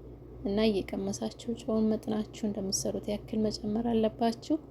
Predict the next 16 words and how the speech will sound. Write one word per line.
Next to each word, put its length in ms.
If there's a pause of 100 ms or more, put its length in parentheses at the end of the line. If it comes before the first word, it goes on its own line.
(520)
ከዛ 260
የድንብላል 640
ቅጠሉን 520
ያዘጋጀሁትን 840
እጨምርበታለሁ 920
ማለት 360
ነው። 180
መጨረሻ 500
ላይ 140
እሱን 220
እጨምረዋለሁኝ። 800 (600)
ከዛ 320
በኋላ 260
እሳታችንን 580
እናጠፋለን 760
ማለት 340